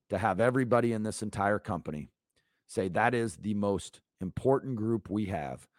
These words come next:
the most important team we have. They are the absolute glue to everything we do. They are the most impactful. They are the most service-oriented.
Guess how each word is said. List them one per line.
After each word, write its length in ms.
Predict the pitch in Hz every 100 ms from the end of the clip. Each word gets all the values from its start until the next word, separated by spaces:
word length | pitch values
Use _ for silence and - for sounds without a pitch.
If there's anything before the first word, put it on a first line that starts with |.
| _ -
the 60 |
most 260 | 104 113 -
important 520 | 92 - 127 - 107
team 240 | - 104
we 120 | 85 80
have. 320 | 80 71 - _ _ -
They 120 | 117
are 100 | 110
the 180 | 95 -
absolute 680 | 110 123 120 - 117 113 -
glue 260 | 110 113
to 160 | 101 -
everything 540 | 107 110 117 113 110
we 160 | 107 107
do. 320 | 90 87 67 - _ _ _ _ _ _ _ _ _ -
They 160 | 110
are 120 | 107
the 80 | 104
most 320 | 104 117 135
impactful. 720 | 135 123 120 101 - - 85 - _ _ -
They 80 | 92
are 100 | 95
the 80 | 95
most 420 | 104 127 - - _ _ _ _ _ _
service-oriented. 1040 | - 131 135 131 117 107 98 90 87 82